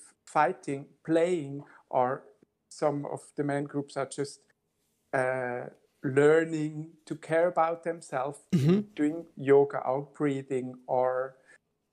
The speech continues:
Speaker 1: uh, awareness, um, education, things like that. So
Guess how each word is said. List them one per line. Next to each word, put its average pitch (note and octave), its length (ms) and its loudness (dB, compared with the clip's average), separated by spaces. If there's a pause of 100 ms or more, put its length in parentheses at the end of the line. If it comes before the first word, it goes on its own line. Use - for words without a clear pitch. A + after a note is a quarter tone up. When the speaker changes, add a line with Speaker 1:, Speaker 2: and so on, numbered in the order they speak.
(120)
Speaker 1:
uh, B2 600 -6 (360)
awareness, C3+ 880 2 (320)
um, C3+ 460 -10 (160)
education, C#3 880 -4 (160)
things F3 240 -2
like D3+ 180 0
that. E3 180 2
So D3 300 -2